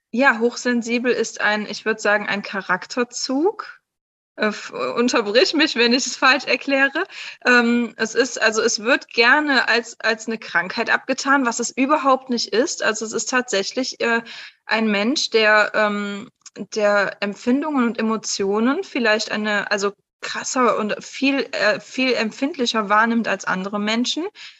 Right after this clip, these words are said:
Dazu kann aber auch gehören, dass man, dass es einem schnell zu laut ist, dass man sich in großen Menschenmassen, dass es einem f-, schnell zu viel ist. Also,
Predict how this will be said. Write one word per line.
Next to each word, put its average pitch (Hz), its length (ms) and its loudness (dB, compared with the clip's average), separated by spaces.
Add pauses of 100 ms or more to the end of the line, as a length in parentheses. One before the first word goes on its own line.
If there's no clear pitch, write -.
(180)
Dazu 214 300 0
kann 247 200 2
aber 220 220 2
auch 220 160 -2
gehören, 220 460 0
dass 208 240 0
man, 208 280 -2
dass 208 180 -2
es 208 120 -4
einem 208 240 -2
schnell 196 280 -2
zu - 120 -2
laut 226 380 4
ist, 208 280 -4
dass - 160 -6
man 190 160 -2
sich 196 200 -6
in 202 160 -4
großen 208 400 -2
Menschenmassen, 208 640 -2
dass 190 200 -4
es 196 100 -8
einem 208 220 -2
f-, - 200 -14
schnell 247 400 0
zu 226 140 -6
viel 220 380 -2
ist. 185 220 -2
Also, 202 320 -2